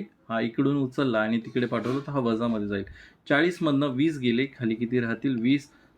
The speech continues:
सात एक्स वजा दोन एक्स म्हणजेच किती? तर पाच एक्स. मग एक्स बरोबर किती?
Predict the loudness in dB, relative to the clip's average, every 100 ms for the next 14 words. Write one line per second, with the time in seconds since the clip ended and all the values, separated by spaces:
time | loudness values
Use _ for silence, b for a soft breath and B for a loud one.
0 | -8 0 0 2 -2 -2 0 2 4 2
1 | 4 2 2 0 0 2 0 -2 -2 -2
2 | -4 -4 -2 0 0 0 -4 -6 -20 b
3 | b b -2 0 2 2 4 2 4 2
4 | 0 -2 -2